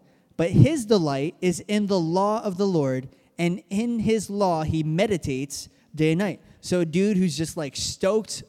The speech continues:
on the Bible, stoked on the law of the Lord, and he's thinking about it, meditating on it day and night. "He shall be like a tree planted by the rivers of water that brings forth its fruit in its season,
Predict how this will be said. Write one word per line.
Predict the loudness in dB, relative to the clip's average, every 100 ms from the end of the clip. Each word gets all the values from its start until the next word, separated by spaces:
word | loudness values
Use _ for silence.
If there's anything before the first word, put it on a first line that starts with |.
| -6
on | -2
the | 0
Bible, | 0 -4 -6 -12
stoked | -14 -14 -16 _ 0 0 0
on |
the | 0
law | 0 0
of | 0
the | 2
Lord, | 2 2 0 -4 -16 -20 _ _
and | -6 -2
he's | 0 -2 -6 -10
thinking | -10 -6 0 0
about | 0 -2
it, | -2
meditating | -2 -2 -2 -2 -2 -2
on | -4 -4
it | -4 -6 _ _ _ _ _ _ -20
day | -4 0 0 -2
and | -4
night. | -2 -4 -6 _ _ _ _
"He | -6 -2
shall | -2
be | 0 0
like | 0 -4
a |
tree | -6 -6 -6
planted | -6 -6 -4
by | -4
the | -4
rivers | -4 -6 -6
of | -8 -6
water | -6 -6 -8 -12 -10
that | -10 -6
brings | -6 -6
forth | -6 -4 -4
its | -6 -12
fruit | -8 -6 -6
in | -6
its | -8 -6
season, | -6 -4 -4 -8